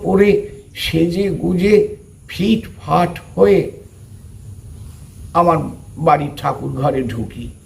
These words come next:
যারা বাড়িতে আসে, তারা দেখে আমি কি নিষ্ঠা ভরে পুজো করি, সুন্দরভাবে পুজো করি, স্তব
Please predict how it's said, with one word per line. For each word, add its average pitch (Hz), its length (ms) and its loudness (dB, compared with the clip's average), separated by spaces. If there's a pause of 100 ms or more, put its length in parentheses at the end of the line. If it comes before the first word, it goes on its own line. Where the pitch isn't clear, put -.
(800)
যারা 170 260 4
বাড়িতে 156 420 0 (180)
আসে, 151 260 -4 (560)
তারা 160 240 4
দেখে 147 360 -2
আমি 160 160 2
কি 180 140 -4
নিষ্ঠা 151 560 0 (160)
ভরে 120 360 -4
পুজো 113 320 -12
করি, 110 220 -10 (1080)
সুন্দরভাবে 226 800 2
পুজো 113 280 -8
করি, 107 260 -16 (1120)
স্তব - 360 0